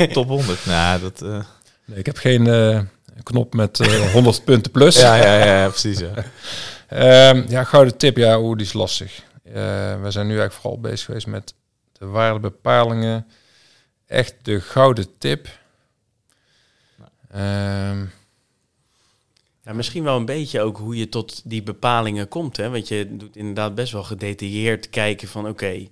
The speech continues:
Speaker 1: hoe, eh, hoeveel, eh, sprintetappes zijn er,
Speaker 3: Ja.
Speaker 1: hoeveel, eh,
Speaker 3: Ja.
Speaker 1: klimetappes, dat je daadwerkelijk een beetje gaat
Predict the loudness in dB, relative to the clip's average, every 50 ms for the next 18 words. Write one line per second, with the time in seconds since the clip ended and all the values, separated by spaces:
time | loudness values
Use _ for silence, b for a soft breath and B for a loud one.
0 | _ _ _ _ _ _ _ _ _ -20 -20 -18 -18 -18 -20 -20 _ _ _ -16
1 | -14 -12 -10 -10 -10 -10 -10 -10 -10 -12 -12 -12 -14 -16 -18 -20 _ _ _ _
2 | -20 -20 -20 -14 -8 -6 -4 -4 -4 -6 -10 -14 _ _ -20 -20 -18 -16 -14 -14
3 | -14 -16 -16 -14 -14 -12 -8 -6 -6 -6 -4 -6 -6 -6 -4 -6 -6 -6 -6 -8
4 | -6 -6 -4 -6 -6 -6 -8 -4 -2 -2 -2 -2 -2 -6 -8 -8 -8 -10 -12 -14
5 | -12 -8 -6 -6 -4 -4 -6 -6 -6 -8 -6 -8 -8 -10 -10 -16 -20 _ _ _
6 | _ _ _ _ _ -20 -18 -16 -10 -6 -6 -6 -4 -4 -6 -6 -6 -10 -12 -10
7 | -10 -10 -10 -10 -10 -12 -12